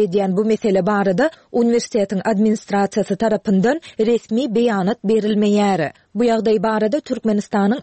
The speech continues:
Ankaradaky elçihanasy we Stambuldaki konsulhanasy hem dymyşlygyny saklaýar. Şaýatlardan gelip gowşan maglumatlara görä, ýerden sagat sekizde universitetiň Mahmud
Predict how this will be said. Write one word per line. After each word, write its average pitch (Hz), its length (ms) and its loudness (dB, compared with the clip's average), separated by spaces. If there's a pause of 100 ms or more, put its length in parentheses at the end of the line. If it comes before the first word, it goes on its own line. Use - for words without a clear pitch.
Ankaradaky 214 680 0
elçihanasy 202 720 0
we 294 120 2 (200)
Stambuldaki 233 880 0
konsulhanasy 240 1000 0
hem 320 120 0 (260)
dymyşlygyny 233 600 0
saklaýar. 208 760 0 (200)
Şaýatlardan 233 840 0
gelip 233 220 0
gowşan 240 320 -2
maglumatlara 226 680 0
görä, 247 240 2
ýerden 220 520 0
sagat 214 320 0
sekizde 226 520 -2
universitetiň 240 840 -2
Mahmud 226 420 -2